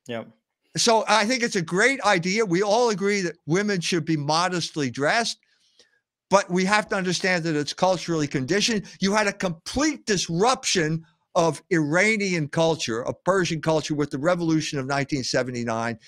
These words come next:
Speaker 2: If you go look at the way, uh, Iranian women were dressing in the nineteen seventies,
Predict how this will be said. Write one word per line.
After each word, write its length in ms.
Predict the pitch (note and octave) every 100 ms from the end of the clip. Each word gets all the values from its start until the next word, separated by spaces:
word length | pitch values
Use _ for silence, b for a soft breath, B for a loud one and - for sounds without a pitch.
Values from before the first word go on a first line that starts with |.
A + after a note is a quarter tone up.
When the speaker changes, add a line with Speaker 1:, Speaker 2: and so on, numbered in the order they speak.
| B
Speaker 2:
If 100 | D#3
you 140 | D3 D3
go 180 | G#3+ G#3
look 300 | G3+ G3 F#3
at 100 | E3
the 80 |
way, 220 | D3+ E3+ D3+ C#3 D3+
uh, 120 | D3+ C#3
Iranian 480 | C3 D#3 F3 D#3+
women 200 | D3 D3+
were 120 | C3+ B2
dressing 440 | C3+ D3 - C#3+
in 120 | B2+
the 80 | B2
nineteen 400 | C#3 C#3+ D#3+ C#3+
seventies, 560 | - F3+ F#3+ G3 F#3+